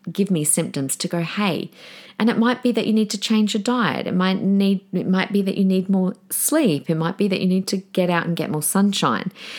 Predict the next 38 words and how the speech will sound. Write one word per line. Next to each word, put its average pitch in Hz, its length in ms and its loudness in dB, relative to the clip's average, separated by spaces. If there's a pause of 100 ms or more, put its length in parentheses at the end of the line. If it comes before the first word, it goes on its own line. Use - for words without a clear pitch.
(400)
Because 254 260 2
when 311 140 0
you 403 100 0
think 349 320 -2
about 156 380 0
it, 123 220 -2 (320)
if 196 120 0
we 320 100 2
can 381 200 -2
tune 269 380 2
in 226 180 4
and, 151 240 -2 (960)
and 185 160 6
give 233 160 4
our 220 140 4
body 185 260 2
what 165 180 0
it - 120 -2
needs, 185 520 2
it's - 140 -2
very 269 220 2
similar 277 500 0
to 180 420 2 (240)
when 180 220 2
teenagers 175 560 2
do 190 160 0
go 165 180 2
through 151 200 -4
puberty. 220 480 -2
We 196 180 0
all 359 240 0
accept - 400 -2
the 247 80 -2
fact - 480 -2 (380)
and 196 140 6
we 226 140 6
allow 202 460 2
them 196 420 0